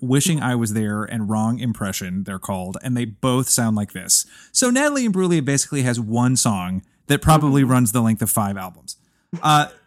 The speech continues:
Speaker 1: that being said, it was a massive hit, so respect where respect is due. It was, this is a cover of a song by a band called Edna Swap, which was an Australian band, and I can't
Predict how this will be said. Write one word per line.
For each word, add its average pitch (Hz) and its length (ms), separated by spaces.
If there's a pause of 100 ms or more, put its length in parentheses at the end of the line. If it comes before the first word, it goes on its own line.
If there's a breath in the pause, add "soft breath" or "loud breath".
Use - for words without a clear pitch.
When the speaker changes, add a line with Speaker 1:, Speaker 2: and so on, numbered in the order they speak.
(120)
Speaker 1:
that 165 380
being 214 180
said, 131 280
it 135 100
was 131 200
a 151 40
massive 127 340
hit, 104 240
so 104 400
respect 110 380
where 117 100
respect 110 360
is 104 120
due. 104 360
It 127 160
was, 120 180 (180)
this 139 180
is 139 80
a 135 60
cover 160 520
of 135 160
a 135 60
song 123 440 (420 soft breath)
by 127 140
a 123 100
band 117 380
called 117 280 (160)
Edna 139 520
Swap, 156 560 (400)
which 131 160
was 123 160
an 123 60
Australian 127 580
band, 151 500
and 120 380 (100)
I 120 140
can't 131 560